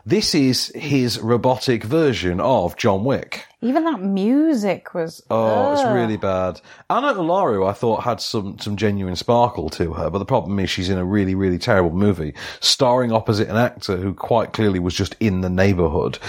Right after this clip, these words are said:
Speaker 1: had two
Speaker 2: <laughs>
Speaker 1: weeks to spare and really wanted three mil. Hard cu-
Speaker 2: Yeah,
Speaker 1: three
Speaker 2: wow.
Speaker 1: mil, hard currency, in a, in a shoebox. One of those kind of films.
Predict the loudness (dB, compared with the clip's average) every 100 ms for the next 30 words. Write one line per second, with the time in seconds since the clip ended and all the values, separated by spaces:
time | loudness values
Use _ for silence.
0 | -8 -4 0 0 0 0 0 2 0 0
1 | 0 0 0 2 2 2 0 0 0 2
2 | 0 0 0 0 -4 -10 -8 -4 -2 0
3 | 0 0 -2 -16 -20 -20 -18 -4 0 2
4 | 2 -2 -4 -2 0 2 2 0 0 0
5 | 0 0 0 0 0 0 -2 _ _ -6
6 | -2 0 0 -2 0 0 0 0 2 2
7 | 2 0 -4 -4 -8 -14 -14 -4 0 2
8 | 2 2 0 0 0 0 0 -4 -6 -6
9 | -8 -10